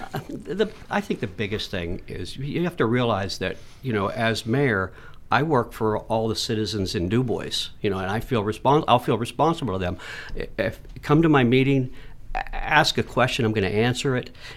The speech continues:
If I don't know the answer, there's a lot of people around me, police chief and, um, city manager, there'll be a lot of people around that can answer, but I'll let them answer that question. And if we don't know the answer, we're gonna find out. If it's a, some kind of a personal question,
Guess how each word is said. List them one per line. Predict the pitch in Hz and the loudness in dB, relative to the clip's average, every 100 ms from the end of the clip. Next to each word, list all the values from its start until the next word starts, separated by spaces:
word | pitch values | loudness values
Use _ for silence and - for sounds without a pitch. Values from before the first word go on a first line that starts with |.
| - | -10
If | - | -2
I | 95 | 0
don't | 98 170 180 | 6 6 6
know | 135 | 4
the | 98 101 | 4 4
answer, | 107 - 107 90 - - - - | 2 2 -4 -6 -12 -14 -8 -2
there's | 95 | 0
a | 98 | 0
lot | - 101 117 | 0 2 2
of | 117 | 2
people | 135 131 | 0 2
around | 117 107 107 107 | 4 6 6 6
me, | 110 104 101 - - - | 4 0 -4 -10 -18 -4
police | 113 104 104 | 0 2 0
chief | - 110 104 107 - | 0 0 2 0 -2
and, | 95 - - - | -4 -6 -16 -10
um, | - 92 - - - - - | -6 -6 -6 -8 -8 -8 -4
city | - - 117 | -2 2 4
manager, | 107 117 117 117 113 | 6 4 4 2 0
there'll | 110 | 0
be | 104 | 2
a | 104 | 2
lot | 110 | 2
of | 117 | 2
people | 131 | 2
around | 104 113 110 | 4 4 4
that | 107 | 2
can | 101 | 2
answer, | 107 107 80 | 2 2 -2
but | 107 | 0
I'll | 98 | 0
let | 110 113 | 2 0
them | 101 | 0
answer | 104 101 104 | 0 0 -2
that | 90 | -4
question. | - 127 139 | -2 -2 0
And | - | -2
if | 156 | 0
we | 196 | 4
don't | 196 165 | 4 4
know | 147 | 2
the | 135 | 2
answer, | 135 135 135 - - | 0 -2 -8 -10 -6
we're | 254 | 0
gonna | 226 139 | 2 2
find | 110 98 85 | 2 0 0
out. | 80 - - - - - | 0 -4 -14 -14 -14 -2
If | - 180 | 0 2
it's | 180 160 | 0 0
a, | - | 0
some | - 190 | 4 4
kind | 185 170 | 6 4
of | |
a | 120 | 4
personal | - 190 190 151 | 4 4 4 0
question, | 127 160 - 139 | 2 0 2 -2